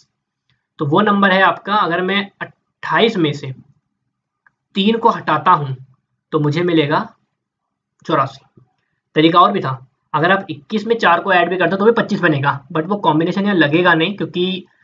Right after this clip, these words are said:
हमें क्या करना है, हमें ऐसे combination चाहिए कि उनको plus minus करने पर तो minus बने और multiply करने पर minus बने, तो इसलिए ऐसा हमने बनाया combination।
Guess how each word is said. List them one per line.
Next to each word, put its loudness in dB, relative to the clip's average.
हमें 2
क्या 2
करना -2
है, -2
हमें -2
ऐसे -4
combination 0
चाहिए 0
कि -4
उनको 2
plus -4
minus 0
करने -2
पर 0
तो -2
minus 2
बने -2
और -2
multiply 0
करने 0
पर 0
minus -4
बने, -8
तो -6
इसलिए 0
ऐसा 2
हमने 0
बनाया -2
combination। -6